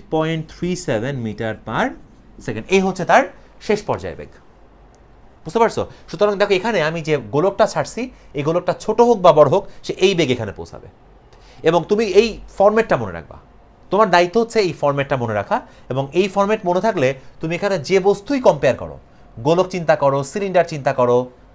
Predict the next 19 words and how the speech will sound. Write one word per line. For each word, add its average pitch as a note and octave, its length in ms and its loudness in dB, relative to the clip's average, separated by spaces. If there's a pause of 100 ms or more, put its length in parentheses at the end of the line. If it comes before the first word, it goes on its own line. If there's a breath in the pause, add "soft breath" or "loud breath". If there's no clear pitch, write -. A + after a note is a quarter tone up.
(120)
যাই A3+ 260 6
চিন্তা C#3 260 -2
করো A2 180 0
না G#2+ 100 -4
কেন, B2 120 -4 (100)
তুমি C#3+ 200 -6
মোটামুটি C3 340 -4
দেখবা C#3 200 2 (360 loud breath)
যে C3+ 80 -2 (260)
ডিফারেন্ট A#3 460 0
ডিফারেন্ট D3+ 340 2
রেজাল্ট F2+ 260 -4
আসতেছে। - 260 -18 (400 soft breath)
এবং D#3+ 100 0 (100)
সেখানে G3 240 -2 (140)
জিএইচ G#3 300 -2 (100)
থাকবে, C3 240 -6 (420 soft breath)
আর D3 80 -2 (140)
এই F#3+ 60 6